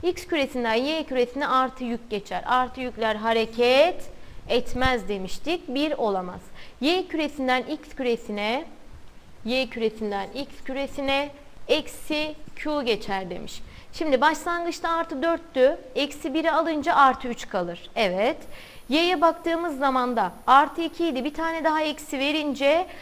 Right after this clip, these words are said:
bir tane daha fazlalığı kalacak. Artı üç Q olacak. Yani iki doğrudur diyoruz. X küresinden Y küresine eksi Q geçer. X küresinden Y küresine eksi Q geçerse arkadaşlar,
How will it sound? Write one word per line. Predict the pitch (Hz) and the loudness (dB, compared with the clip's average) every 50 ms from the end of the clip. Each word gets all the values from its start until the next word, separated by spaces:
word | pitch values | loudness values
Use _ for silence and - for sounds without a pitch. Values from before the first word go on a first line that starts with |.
| - - - - - | -14 -16 -8 0 2
bir | 302 330 302 | 2 2 2
tane | 311 311 285 294 285 | 2 2 2 4 4
daha | 302 294 302 | 6 4 4
fazlalığı | 302 294 277 240 226 202 220 214 208 202 202 | 4 6 6 6 6 4 2 0 0 -2 0
kalacak. | - 214 202 202 202 320 370 - - | 2 2 2 2 4 2 2 2 6
Artı | - 240 233 240 233 - 240 | 6 6 6 6 4 0 -6
üç | 254 - - - | -6 -8 -8 -6
Q | - 220 | -4 -2
olacak. | 202 190 190 185 180 240 285 330 339 - | -2 -2 -2 -2 0 2 2 2 0 -2
Yani | 240 226 214 196 190 185 180 170 | -2 0 0 0 0 -2 -6 -8
iki | 196 - - - - 220 240 277 330 359 - - - - - - - 185 180 | -8 -8 -8 -6 -2 0 0 0 0 -2 -6 -10 -14 -16 -16 -12 -8 0 4
doğrudur | 226 220 214 208 190 180 170 185 233 285 349 381 - - - - - - 190 | 6 6 6 6 2 -2 -2 -2 0 2 0 0 -2 -6 -12 -12 -12 -8 -4
diyoruz. | 196 214 196 185 170 170 - - - - - - - | -2 0 0 0 0 -2 -6 -10 -12 -12 -12 -6 0
X | 311 349 - - - - | 2 2 2 0 -2 -4
küresinden | - 302 285 277 294 277 254 240 233 | -2 0 0 0 -2 -2 -2 0 0
Y | 233 233 247 269 262 247 | 0 0 0 0 0 0
küresine | - 247 233 226 214 226 - 226 202 127 | 0 0 0 0 0 0 -4 -6 -4 -4
eksi | 214 214 - - 220 | -4 -4 -6 -8 -12
Q | - - - 208 202 190 | -10 -8 -6 -4 -4 -2
geçer. | 190 190 185 - - 240 254 339 381 - - - - - - - - - - | -2 -4 -4 -2 2 2 2 2 2 -4 -12 -18 -18 -20 -20 -20 -20 -10 -4
X | 311 339 - - | -4 -4 -4 -4
küresinden | - - 359 339 320 - - 339 330 330 330 | -4 -2 -2 -2 -2 -2 -4 -4 -2 -2 -2
Y | 330 320 330 339 339 330 | -2 0 0 0 0 -2
küresine | - 320 294 285 285 - 254 226 226 | -2 -2 -2 -2 -2 -4 -2 0 0
eksi | 226 220 226 - - 220 208 190 - - - - | -2 -2 -4 -8 -8 -8 -8 -8 -10 -12 -16 -10
Q | - 233 214 208 | -6 -4 -4 -2
geçerse | 180 202 196 196 - 208 196 190 185 - 190 | 0 -2 -2 -2 -2 -4 -4 -4 -4 -4 -4
arkadaşlar, | 175 185 180 - 180 165 170 175 175 - - 202 220 262 320 | -4 -4 -4 -4 -6 -6 -6 -6 -8 -6 -2 0 0 0 0